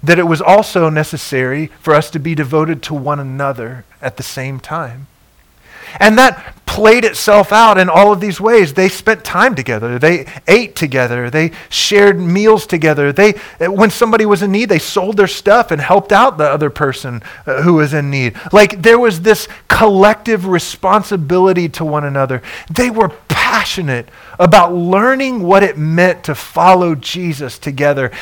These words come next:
And there was this spiritual vitality. There were miracles that were happening. There were, uh, signs of the Spirit that were going on among them all the time. And in this whole kind of experience,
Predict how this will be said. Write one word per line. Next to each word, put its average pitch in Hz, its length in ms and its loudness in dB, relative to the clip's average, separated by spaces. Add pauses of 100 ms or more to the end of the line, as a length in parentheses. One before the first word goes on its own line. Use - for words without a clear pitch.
(160)
And 214 160 4
there 269 80 6
was 233 140 2
this 220 160 -8
spiritual 254 560 0
vitality. 196 760 4
There 214 140 4
were 262 120 4
miracles 226 580 0
that 156 120 2
were 143 140 0
happening. 151 460 2
There 220 100 4
were, 220 160 6
uh, - 300 -4
signs 247 600 2
of 180 120 -2
the 175 80 2
Spirit 233 540 2
that 165 100 -2
were 185 120 0
going 214 360 2
on 196 280 4 (220)
among 190 400 4
them 165 260 2
all 220 240 6
the 208 120 2
time. 196 360 2 (220)
And 214 220 2
in 277 460 0 (140)
this - 340 0
whole 285 720 2
kind 233 540 0
of 185 420 -2
experience, 170 960 -2